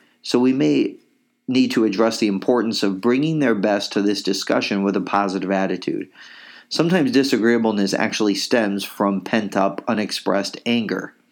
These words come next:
As we've talked about many times at Parenting Doctors, it's so important for children to learn to say, "I am angry," when that is the case.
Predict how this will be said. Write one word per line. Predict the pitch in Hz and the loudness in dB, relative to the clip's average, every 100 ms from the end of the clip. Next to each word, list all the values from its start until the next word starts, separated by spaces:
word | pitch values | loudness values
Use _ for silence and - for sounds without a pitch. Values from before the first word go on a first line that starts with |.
| _ - - - _ _ _ _ | _ -20 -20 -20 _ _ _ _
As | - 120 | -2 2
we've | 127 117 | 2 0
talked | - 131 139 | 2 0 2
about | 107 98 90 | 2 2 2
many | 117 113 | 0 0
times | - 104 104 98 | 0 0 0 -2
at | 95 | -2
Parenting | - 113 101 101 | 0 -2 0 -2
Doctors, | 98 101 110 - - - | 0 0 -2 -4 -4 -4
it's | - 101 | -4 0
so | 139 | 0
important | 151 120 117 98 | 0 0 0 0
for | 101 | -4
children | 95 117 110 101 | 0 0 0 -4
to | 98 | -2
learn | 98 104 117 | 0 0 -2
to | |
say, | 120 101 92 92 - - - _ - | -2 -2 -2 -4 -8 -20 -20 _ -2
"I | 110 | 0
am | 110 | 0
angry," | 90 117 127 107 90 - - - _ | 0 -2 0 0 -2 -4 -14 -20 _
when | - 104 | -4 0
that | 101 98 | 0 0
is | 98 - | 0 -2
the | |
case. | - 104 87 - - | -2 0 0 -4 -10